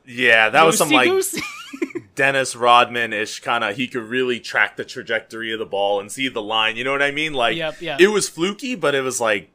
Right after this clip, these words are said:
Speaker 1: pretty skilled. <laughs> Like, we gotta admit, you know?
Speaker 2: So when that happened, I was like,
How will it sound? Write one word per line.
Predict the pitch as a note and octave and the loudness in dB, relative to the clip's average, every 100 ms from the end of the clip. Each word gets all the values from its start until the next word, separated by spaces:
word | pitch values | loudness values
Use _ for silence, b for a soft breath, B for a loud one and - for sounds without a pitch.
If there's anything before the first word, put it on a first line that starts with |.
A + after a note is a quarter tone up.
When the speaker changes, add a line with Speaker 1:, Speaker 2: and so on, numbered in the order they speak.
| _ | _
Speaker 1:
pretty | - A#2 G#2+ | -16 -12 -8
skilled. | G2+ - G#2 G#2+ A2 C3 | -8 -8 -6 -6 -6 -6
<laughs> | F#3 F3+ | -6 -2
Like, | G#3 C3 | 0 0
we | A#2 | -2
gotta | G#2+ - A#2 B2 | 0 0 2 0
admit, | A2+ G2 G2+ F#2+ F2 | -4 -4 -4 -4 -4
you | G2+ G#2 | -8 -6
know? | G2 G#2 - _ _ _ | -6 -6 -10 _ _ _
Speaker 2:
So | - - A3 | -16 -6 -4
when | A#3+ A3+ | -2 -2
that | G3+ A#3+ D#4 | 2 4 2
happened, | - F3 D3+ D3+ D3 D#3 | 0 -2 -2 -6 -10 -6
I | F3 | -4
was | F#3+ F3+ | -2 -4
like, | E3+ E3 D#3+ | -4 -4 -4